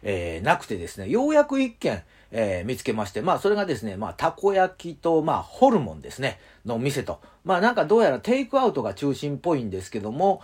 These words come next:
まあ、奥にもね、カウンターがあって、そこでね、お酒を飲みながら、まあ、あの、食べることもできますよ、ということやったんで、まあ、そこでね、ハイボール飲みながら、まあ、ホルモンを、えー、つついておったわけなんですけども、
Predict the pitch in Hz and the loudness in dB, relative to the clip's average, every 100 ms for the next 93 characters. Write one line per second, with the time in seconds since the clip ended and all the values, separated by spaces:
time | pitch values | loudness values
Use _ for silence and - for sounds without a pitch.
0 | - 175 156 196 226 196 117 143 143 _ | -2 4 4 4 2 0 0 -2 -4 _
1 | - 139 139 139 131 107 - 104 202 262 | -2 -2 0 2 2 0 -2 -2 0 0
2 | 143 147 139 - - - 135 156 147 156 | 0 -2 -4 -12 -16 -8 -4 -4 -2 0
3 | 175 156 110 117 110 120 135 135 107 - | 0 -2 -4 -4 -2 0 2 0 -2 -6
4 | - 90 80 78 78 - 120 135 165 120 | -10 -12 -12 -14 -14 -8 -2 0 0 -2
5 | 117 127 127 - 117 - - - - 131 | -4 -4 -4 -2 -4 -6 -18 -20 -6 0
6 | 143 139 135 135 135 131 147 131 120 104 | 2 4 2 2 0 -2 -2 0 -2 0
7 | 143 139 170 170 131 151 170 104 139 143 | -2 0 0 0 -2 0 -2 -2 -6 -6
8 | - - 139 160 156 170 156 143 143 151 | -12 -8 -2 0 2 2 2 0 -2 -2
9 | 170 180 214 208 165 110 190 180 127 101 | -4 -2 0 0 0 2 2 2 0 -4
10 | 90 - 101 78 82 - 170 165 165 - | -8 -8 -10 -10 -12 -4 -2 0 -2 -2
11 | 135 123 123 113 98 95 - 95 95 87 | -2 0 -2 -6 -6 -10 -8 -8 -8 -12